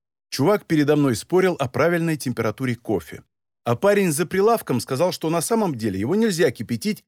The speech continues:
по соображениям здоровья и безопасности. И тогда чувак ответил, что на этой политкорректности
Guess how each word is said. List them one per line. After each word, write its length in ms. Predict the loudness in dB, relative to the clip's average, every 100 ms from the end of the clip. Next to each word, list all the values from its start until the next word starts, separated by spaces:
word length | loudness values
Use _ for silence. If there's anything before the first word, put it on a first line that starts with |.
| _
по 100 | -4
соображениям 640 | 0 2 2 2 2 2 0
здоровья 460 | 0 2 2 -2
и 100 | -4
безопасности. 880 | -4 -2 -2 0 -2 -2 -8 -8 -12 _ _ -8
И 100 | -2
тогда 340 | -2 0 0
чувак 320 | 0 -2 0
ответил, 340 | -2 -4 -4 -4
что 180 | -2
на 120 | 0 0
этой 180 | -2
политкорректности 1040 | -2 -2 -2 0 2 2 2 -4 -4 -10